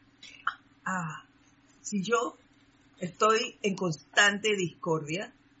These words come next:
oye, ¿qué-, quién va a venir? Yo no puedo hacer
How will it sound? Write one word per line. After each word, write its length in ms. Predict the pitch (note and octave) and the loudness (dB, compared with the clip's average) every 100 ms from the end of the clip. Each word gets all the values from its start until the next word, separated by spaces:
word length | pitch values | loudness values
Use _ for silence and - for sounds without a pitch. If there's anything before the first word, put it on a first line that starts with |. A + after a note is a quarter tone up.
| _ _ _ _ - | _ _ _ _ -2
oye, 400 | G#3 C4 C#3 - _ _ _ _ _ - - - | 0 0 -2 -8 _ _ _ _ _ -20 -20 -10
¿qué-, 200 | G3+ - | -8 -8
quién 320 | - D#4+ C#4+ A3+ | -2 2 4 4
va 100 | G3+ | 2
a 20 | |
venir? 400 | G3 F3 D3+ - - _ - - - _ _ | 2 -2 -4 -8 -16 _ -12 -12 -12 _ _
Yo 140 | - D3+ | -8 -4
no 120 | E3 | -2
puedo 220 | G#3 A#3+ | 2 4
hacer 340 | C#4+ C#4+ C#4 | 4 2 2